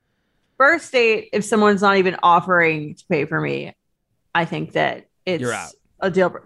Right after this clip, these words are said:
Speaker 1: for deal breaker. That's just me personally. I'm not saying
Speaker 2: Mm.
Speaker 1: that that's, like, should be a deal breaker for everyone. I think that would be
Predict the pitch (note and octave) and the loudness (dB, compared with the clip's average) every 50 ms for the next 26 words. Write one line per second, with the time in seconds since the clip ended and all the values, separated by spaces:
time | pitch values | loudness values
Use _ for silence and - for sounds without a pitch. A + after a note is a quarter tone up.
0 | _ - G#3 F3+ G3 F3+ D#3+ C#3+ D3+ F#3 A3 B3+ B3 - C#4 A#3+ C4+ C4 B3 - | _ -12 -6 -2 -2 -2 0 0 2 2 2 2 0 -2 -2 0 2 0 0 0
1 | - A3 G3+ G3 - G3+ G3 G3 F#3+ G3 F#3+ G3 F#3+ - G3+ F#3+ F#3 F#3 F3+ F3+ | 0 2 2 2 0 0 0 0 2 4 2 2 2 0 0 2 2 2 0 -2
2 | E3 B2 F#3 F3+ F3 E3+ - F3+ F3 E3+ - - G3 E3 F#3+ F#3+ F3+ D#3+ F3+ F3 | -2 -2 0 -2 -2 -2 -2 -4 -4 -4 0 -2 0 2 2 2 2 2 2 0
3 | E3+ F3 E3+ D#3 E3+ E3 E3 D#3+ - D#3+ - D#3+ D#3 D#3 D#3 D#3 D#3+ E3 E3 D#3 | 4 2 2 2 0 -2 -2 -4 -2 -2 0 0 0 -2 -2 -4 -6 -6 -8 -10
4 | D3 _ _ _ _ _ _ _ _ _ _ - F#3+ F#3 D#3+ - F#3 E3+ F3+ F3 | -10 _ _ _ _ _ _ _ _ _ _ -2 0 0 0 0 -2 0 0 0
5 | E3+ E3 D#3+ D#3 D3+ D3 D3 | 2 2 0 -2 -4 -6 -8